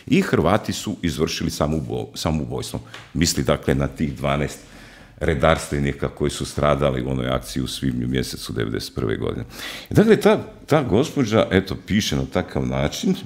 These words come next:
Evo, ima još tih bisera, pa ću još jedan pročitati. Ovaj, ona je i aut-, koautor, e, udžbenika srpskog jezika za, od prvog do osmog razreda, koji koriste i osnovne škole koje rade po modelu A i C tu u Hrvatskoj.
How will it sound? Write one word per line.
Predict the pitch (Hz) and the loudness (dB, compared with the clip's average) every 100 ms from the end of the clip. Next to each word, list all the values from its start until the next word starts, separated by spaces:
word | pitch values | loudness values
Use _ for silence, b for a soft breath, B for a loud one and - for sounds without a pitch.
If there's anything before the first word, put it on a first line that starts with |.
| - - | -14 0
Evo, | 104 107 | 6 8
ima | 120 | 10
još | - - | 8 4
tih | 76 | -2
bisera, | 65 69 - - | 0 2 0 0
pa | 73 | -2
ću | - | 2
još | 80 - | 0 2
jedan | 65 64 | -2 0
pročitati. | - - - - - - - - | 0 0 -2 0 -2 -2 -2 0
Ovaj, | 73 71 73 71 69 71 - B B B | 2 4 4 2 2 2 0 B B B
ona | 170 165 | 4 6
je | 143 | 6
i | 101 127 | 8 6
aut-, | 151 135 - | 6 4 -2
koautor, | - 127 120 107 104 90 | 4 8 8 8 6 4
e, | 80 80 82 78 - | 4 2 2 2 2
udžbenika | 90 78 78 67 | 2 4 2 2
srpskog | 76 82 - - 67 | -2 -2 -4 -4 2
jezika | 76 71 - 64 | 2 2 -4 -4
za, | 60 65 62 - B B B B - | -2 -2 -2 -6 B B B B -6
od | 69 - | -4 2
prvog | 76 64 | 2 4
do | 67 | 2
osmog | 67 - 50 - | 2 0 -6 -4
razreda, | 64 107 147 131 120 107 | 2 6 6 6 4 2
koji | 104 117 117 | 2 2 0
koriste | - 78 87 98 | 2 0 0 2
i | 87 | 4
osnovne | 80 80 80 78 | 4 4 0 0
škole | 76 - 67 71 76 73 - - - | -2 -2 0 4 4 4 0 -14 -2
koje | 71 | 0
rade | 71 65 | 2 -2
po | - 69 | -4 -4
modelu | 65 65 71 64 | -2 0 0 0
A | 60 67 | -2 -2
i | |
C | 62 - 67 60 - B B B B _ | -4 -2 0 0 -4 B B B B _
tu | - 69 - | -4 -2 0
u | 78 | -2
Hrvatskoj. | - 64 57 - - | 0 -2 -2 -6 -4